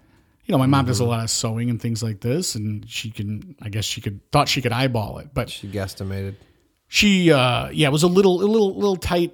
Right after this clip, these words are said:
Speaker 1: a little tight in the breadbasket.
Speaker 2: Yeah.
Speaker 1: So I had to, uh, th-, it's,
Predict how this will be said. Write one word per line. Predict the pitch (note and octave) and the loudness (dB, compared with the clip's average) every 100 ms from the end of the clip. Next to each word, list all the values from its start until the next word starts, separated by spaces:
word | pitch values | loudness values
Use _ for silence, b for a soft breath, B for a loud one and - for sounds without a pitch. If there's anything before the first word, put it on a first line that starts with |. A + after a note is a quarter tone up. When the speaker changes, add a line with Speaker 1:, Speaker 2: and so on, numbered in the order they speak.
| - | -8
Speaker 1:
a | |
little | F#3 E3 D#3+ | -14 -6 -4
tight | D3 D#3 | 0 0
in | D3+ | 2
the | |
breadbasket. | B2+ D3 C3 A2+ A2 - - _ | 4 4 4 -2 -4 -8 -12 _
Speaker 2:
Yeah. | - A2 G#2 | -12 -10 -4
Speaker 1:
So | G#2 C3+ | 2 4
I | C3 | 6
had | D#3 D3 C3+ - | 6 4 2 2
to, | C3+ B2 A#2 A2+ | 4 4 2 0
uh, | A2 G#2 - _ _ _ _ C3+ | -2 -6 -12 _ _ _ _ -2
th-, | D#3+ D3+ | -2 -2
it's, | E3 - - - | -4 -2 -4 -8